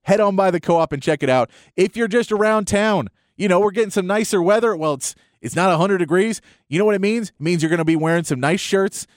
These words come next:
You wanna get out there, feel good in it. Go check it out. The University of Texas Co-op. Get geared up with the new twenty twenty-four collection of the forty Acres apparel.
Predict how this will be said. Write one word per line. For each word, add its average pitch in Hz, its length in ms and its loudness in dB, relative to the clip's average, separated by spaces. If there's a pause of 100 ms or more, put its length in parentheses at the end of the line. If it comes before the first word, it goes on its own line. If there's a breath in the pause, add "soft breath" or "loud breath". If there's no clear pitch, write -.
(160 soft breath)
You 127 100 0
wanna 160 180 2
get 185 140 0
out 180 160 2
there, 190 160 0
feel 214 320 0
good 202 240 0
in 220 100 -2
it. 233 160 -2 (220 soft breath)
Go 165 240 2
check 233 240 -4
it 170 80 0
out. 127 220 0 (180 soft breath)
The 135 80 -4
University 247 560 0
of 220 80 -6
Texas 202 300 -4
Co-op. 151 440 0
Get 190 220 0
geared 208 240 0
up 143 140 0
with 120 80 -8
the 131 60 -6
new 165 120 -2
twenty 208 300 -2
twenty-four 233 480 -2
collection 131 520 -4 (540)
of 139 300 0 (260)
the 135 80 -2
forty 160 480 0
Acres 135 400 -2
apparel. - 340 -8